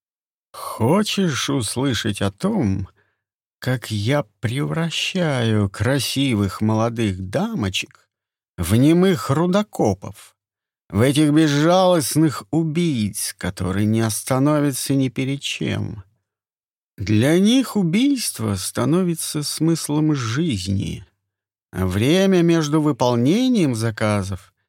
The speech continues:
тяжким бременем. Пожалуй, не хочу. А придётся. Ведь одной из них очень скоро может стать Вероника».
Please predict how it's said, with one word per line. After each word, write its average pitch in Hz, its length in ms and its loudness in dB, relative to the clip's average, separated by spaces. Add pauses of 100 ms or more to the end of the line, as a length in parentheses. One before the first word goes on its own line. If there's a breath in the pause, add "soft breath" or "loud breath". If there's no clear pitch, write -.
(320)
тяжким 127 600 0
бременем. 110 760 2 (920)
Пожалуй, 233 460 2
не 226 80 4
хочу. 120 540 -2 (600)
А 101 240 0
придётся. 123 1040 0 (680)
Ведь 127 400 -2
одной 185 560 2
из 196 260 2
них 185 460 2
очень 214 760 0
скоро 107 800 -2
может 95 440 0
стать - 540 -8
Вероника». 135 800 -4